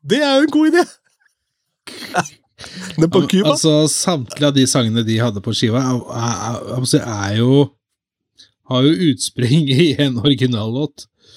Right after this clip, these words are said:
Speaker 1: Ja,
Speaker 2: Som de har bare
Speaker 1: stort sett.
Speaker 2: radbrekka totalt.
Speaker 1: Ja,
Speaker 2: Og,
Speaker 1: Ivar
Speaker 2: og
Speaker 1: Medås
Speaker 2: resultatet
Speaker 1: Øyne.
Speaker 2: er jo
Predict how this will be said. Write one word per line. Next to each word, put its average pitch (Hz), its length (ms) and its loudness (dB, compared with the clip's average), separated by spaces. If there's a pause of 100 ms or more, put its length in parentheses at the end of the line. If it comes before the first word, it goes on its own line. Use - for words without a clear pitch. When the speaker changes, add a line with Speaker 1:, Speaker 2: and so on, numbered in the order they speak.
(460)
Speaker 1:
Ja, 113 200 2
Speaker 2:
Som 139 100 2
de 139 60 6
har 135 80 4
bare 135 300 4
Speaker 1:
stort 123 80 2
sett. 127 80 4
Speaker 2:
radbrekka 113 760 -2 (640)
totalt. - 960 -4 (500)
Speaker 1:
Ja, 104 200 -4
Speaker 2:
Og, 139 280 2
Speaker 1:
Ivar 101 200 2
Speaker 2:
og - 60 2
Speaker 1:
Medås - 200 2
Speaker 2:
resultatet 107 380 2
Speaker 1:
Øyne. 139 120 2
Speaker 2:
er 120 80 0
jo 120 160 2